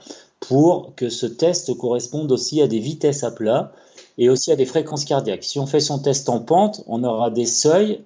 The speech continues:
à des vitesses qui vont être à une certaine pente. Donc après, ce sera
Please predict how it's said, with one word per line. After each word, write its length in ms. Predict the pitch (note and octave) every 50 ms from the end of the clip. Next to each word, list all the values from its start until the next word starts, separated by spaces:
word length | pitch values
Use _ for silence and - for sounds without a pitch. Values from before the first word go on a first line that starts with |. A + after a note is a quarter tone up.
| - - A2 - - -
à 100 | G#2 A2
des 140 | A#2 A#2+
vitesses 420 | A2+ B2+ B2+ B2+ E3 F3+ F#3 F3+ -
qui 140 | - - A2+
vont 180 | A2 A#2 C3+
être 220 | D#3 E3 - - -
à 120 | - A2 A2
une 100 | A#2 A#2
certaine 420 | - - D3+ C#3+ - E3 D#3 C#3+
pente. 300 | - E3+ D#3 C3+ - B2
Donc 140 | A2+ G#2 A#2+
après, 240 | A#2 A2+ - E3 D3+
ce 80 | C#3+
sera 200 | - - B2 A#2